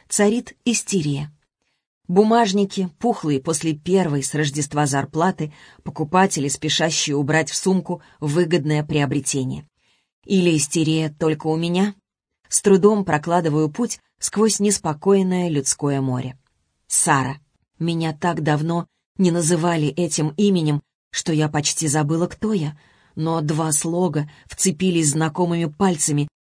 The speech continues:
и я снова во власти прошлого. Щеки пощипывает от холода и слез. Не знаю, плачу я по себе нынешней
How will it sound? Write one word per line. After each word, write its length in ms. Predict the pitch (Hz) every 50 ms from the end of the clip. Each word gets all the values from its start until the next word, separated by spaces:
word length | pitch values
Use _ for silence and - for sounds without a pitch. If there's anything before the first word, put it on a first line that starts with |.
| _ _ _
и 100 | 156 160
я 120 | 165 165
снова 400 | 151 - - 160 160 160 156 175
во 140 | 156 160 156
власти 360 | 147 156 160 165 156 - 190
прошлого. 640 | 151 156 190 190 190 175 - - 156 147 139 147 - - _ _ _ _ _ _ _ _
Щеки 460 | _ - - - - 196 202 196 - 156
пощипывает 720 | 151 156 147 147 - - 185 - 165 156 160 165 156 - - _ _ _ _ _
от 160 | - 180 -
холода 440 | - - - 196 196 180 185 160 175
и 100 | 175 170
слез. 440 | 147 - - 147 139 135 - - - - - _ _ _
Не 160 | 180 175 165
знаю, 340 | 143 156 165 160 156 143 143
плачу 380 | - 151 156 160 147 - -
я 160 | 139 147 160
по 140 | 156 - 151
себе 280 | - - 151 143 151 143
нынешней 680 | 147 156 170 185 175 170 165 - - 160 156 147 147